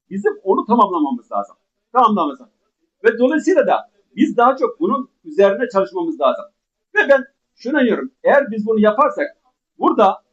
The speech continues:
ekonomik durumu iyi olup da düşük prim ödeyip de düşük maaş olanlara diyelim ki katkıda bulunmamış olacağız. Esas ihtiyaç sahiplerine, hak sahiplerine katkıda bulunacağız. Ve daha çok bunun üzerinde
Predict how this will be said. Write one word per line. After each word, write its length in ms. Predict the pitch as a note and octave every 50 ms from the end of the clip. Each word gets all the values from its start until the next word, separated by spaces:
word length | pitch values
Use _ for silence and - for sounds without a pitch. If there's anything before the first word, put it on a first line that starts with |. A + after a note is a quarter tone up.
| _ _ -
ekonomik 480 | F3+ F3 - A3 A3 A#3+ D4 D#4 - -
durumu 240 | A3+ G#3 G#3 G3
iyi 220 | F#3 F#3+ F3 F#3+ A3
olup 240 | B3 F#4+ - _ -
da 300 | D#3 C3+ - B3 B3 _ _ _
düşük 440 | D4+ - - F4+ - - _ _ _
prim 240 | F#3+ G3 G#3 G3+ G3+
ödeyip 380 | F#3+ F3 E3 F#3+ G3+ E4+ D#4+ -
de 140 | F3+ C#3+ - - - _ _ _ _ _ -
düşük 280 | G3+ G#3+ G#3+ E4 D#4+ D4+
maaş 200 | A#3 G3 - - -
olanlara 560 | - F3+ F#3 G3 G3+ G3+ G3 G3 B3 D4 - - _ _ -
diyelim 180 | F#3+ A3 A3
ki 100 | G#3+ A#3+
katkıda 420 | - - F#3+ F#3+ - A3 G#3+ G3+ G3
bulunmamış 380 | G3 A#3+ C4 C4+ B3+ A3 -
olacağız. 320 | D#3 B2+ - - - - _ _ _ _ _ -
Esas 300 | F#3 G3 - C#4 D4 D4 - _ _ _ _ _ _ _ _ _ _
ihtiyaç 340 | F3 G3 G3 - D4+ D4 D4
sahiplerine, 540 | - A3+ G3 F#3+ F#3+ - D#3+ - - B2 - - - -
hak 180 | - D#4+ D#4+ -
sahiplerine 500 | - C4 A3+ A3 A3 G#3+ G3+ G3+ G3+ G3 F3 - -
katkıda 320 | F#3 F3 - E3+ D3+ D3
bulunacağız. 420 | C3+ C3+ C3 B2 A#2+ - G#2+ G2+ _ _ _ _ _ _ _ _ -
Ve 120 | D4+ D4
daha 180 | C4+ D4+ D#4+ D#4+
çok 220 | F4+ - - -
bunun 200 | E4 - B3+ B3+
üzerinde 440 | G3+ E3 F#3 G3+ G#3 A3 A3 G#3+ A#3+